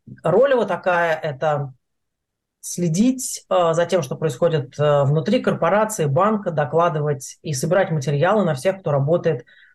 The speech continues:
в этом министерстве или банке, или корпорации, на случай, если придётся это, кого-то из этих людей отправить в тюрьму или начать репрессировать ведомство целиком, как это уже много раз случалось. Они, несомненно, являются опричниной. Все эти,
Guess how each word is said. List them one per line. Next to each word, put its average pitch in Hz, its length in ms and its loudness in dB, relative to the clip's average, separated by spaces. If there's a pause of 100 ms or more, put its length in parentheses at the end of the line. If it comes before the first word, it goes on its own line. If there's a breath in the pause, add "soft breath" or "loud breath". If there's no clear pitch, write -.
(120)
в 131 100 2
этом 151 220 2
министерстве 156 680 0
или 143 80 2
банке, 185 460 2
или 147 120 -2
корпорации, 135 840 -2
на 139 680 -4
случай, 185 720 0 (340 loud breath)
если 208 320 0
придётся 202 440 0
это, 156 280 -4
кого-то 175 560 0 (480)
из 160 160 -2
этих 165 240 -2
людей 160 360 2
отправить 160 360 0
в - 60 -18
тюрьму 196 480 2
или 151 720 -2
начать 143 320 -2
репрессировать 151 680 -4
ведомство 147 440 -2
целиком, 160 480 0
как 131 200 -2
это 160 180 0
уже 139 160 2
много 151 240 0
раз 143 160 0
случалось. - 640 -8
Они, 214 300 2
несомненно, 269 480 2
являются 214 420 0
опричниной. 202 880 0
Все - 180 0
эти, 190 300 0